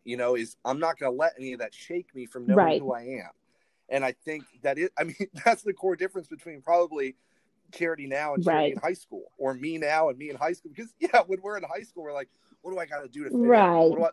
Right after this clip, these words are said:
Speaker 1: what do I gotta do to make sure I'm not the person that everyone sees in the corner of the cafeteria eating, you know, of,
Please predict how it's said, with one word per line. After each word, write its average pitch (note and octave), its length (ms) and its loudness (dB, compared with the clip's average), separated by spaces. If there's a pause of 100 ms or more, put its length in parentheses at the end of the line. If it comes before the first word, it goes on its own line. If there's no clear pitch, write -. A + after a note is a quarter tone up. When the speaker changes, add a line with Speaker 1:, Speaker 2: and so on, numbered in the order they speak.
Speaker 1:
what D#3 100 -6
do E3+ 60 2
I E3+ 80 0
gotta D3+ 200 -4
do D3 180 -10
to C3+ 60 -12
make C3 180 -8
sure C#3 320 -8
I'm C#3 340 -8
not C#3+ 300 -4
the C#3 80 -6
person C3+ 420 -8
that B2 140 -6
everyone B2+ 320 -8
sees B2 520 -14 (280)
in D3 120 -6
the C3 80 -6
corner C#3+ 400 -2
of A#2 80 -2
the G#2+ 60 -16
cafeteria B2 920 -2 (520)
eating, B2+ 320 -6 (160)
you C#3+ 140 -6
know, C#3+ 280 6
of, C3 260 -2